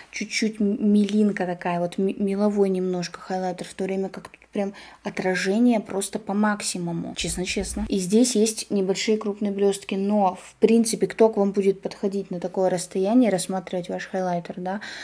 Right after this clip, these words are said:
здесь мне нравится финиш, оттенок нравится, покрытие, но, ну, как будто он немножко меловой, тут есть, м, такая проблема. Давайте я сводчи сделаю. Активненько набрала Dior, ещё активнее набрала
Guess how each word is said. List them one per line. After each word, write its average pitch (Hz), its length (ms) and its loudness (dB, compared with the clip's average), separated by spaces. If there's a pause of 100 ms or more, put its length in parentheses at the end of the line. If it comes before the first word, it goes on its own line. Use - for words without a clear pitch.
(180)
здесь 196 420 0
мне 196 360 0
нравится 196 480 2
финиш, 175 440 -2
оттенок 185 420 -2
нравится, 170 340 -4
покрытие, 175 460 -2
но, 180 200 0
ну, 208 140 0
как 208 200 -6
будто 254 260 2
он 233 120 6
немножко 214 400 2
меловой, 185 480 0
тут 175 280 -8
есть, 190 340 -2
м, - 240 -6
такая 180 340 -2
проблема. 175 600 0
Давайте 220 280 4
я 180 60 0
сводчи 254 320 0
сделаю. 185 480 -2
Активненько 196 520 0
набрала 185 400 0
Dior, 185 460 -2
ещё 190 280 4
активнее 220 400 2
набрала 180 420 2